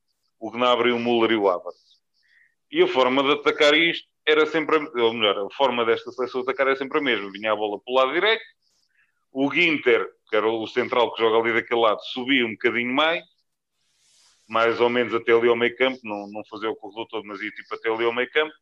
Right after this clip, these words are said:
O Kimmich, lá está, a dada altura vinha mais para dentro, em vez de ir pelo corredor afora, fazia mais jogo interior, juntamente com o Havertz e com um dos médios, normalmente era o Gundogan que ia mais para ali,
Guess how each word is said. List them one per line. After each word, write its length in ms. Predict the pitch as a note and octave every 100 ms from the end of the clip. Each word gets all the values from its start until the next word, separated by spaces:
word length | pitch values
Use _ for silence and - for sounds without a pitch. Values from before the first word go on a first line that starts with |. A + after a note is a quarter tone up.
| _ _ _
O 120 | A#2+
Kimmich, 560 | A#2+ C#3+ C#3+ C3+ - A#2
lá 120 | B2
está, 380 | A#2+ C#3 B2 G#2
a 20 |
dada 240 | G2+ A#2 A#2
altura 400 | A#2 B2+ A#2 G#2+
vinha 300 | B2+ B2 A#2+
mais 320 | A#2 A2+ G2 -
para 240 | A2 A2
dentro, 380 | A2 B2 A#2+ _ _ _ _ _ _ _ A2
em 120 | A2
vez 260 | A#2+ A2+
de 80 | A2
ir 120 | B2 A2 A2 -
pelo 160 | A2+
corredor 380 | - A2+ G#2+ A#2
afora, 380 | A2+ A#2+ A2 G2+ - -
fazia 280 | A#2 A2 A2
mais 220 | A2+ A2
jogo 200 | A2+ A2
interior, 460 | A#2 B2+ C#3+ D#3+ C#3+
juntamente 500 | C3+ C3+ B2+ B2+ -
com 200 | B2+ B2
o 80 | B2+
Havertz 500 | A#2+ G#2+ - - _ _ _ _
e 60 | G#2+
com 240 | A#2+ B2
um 120 | A#2
dos 160 | A2+ G#2
médios, 360 | A#2 A2 G2+ G#2
normalmente 300 | A2 A2 A2+
era 100 | A2
o 60 |
Gundogan 420 | A2 A2+ A2 A2+
que 100 | G#2
ia 80 | A2+
mais 200 | A2+ A2
para 160 | B2 B2+
ali, 200 | D3+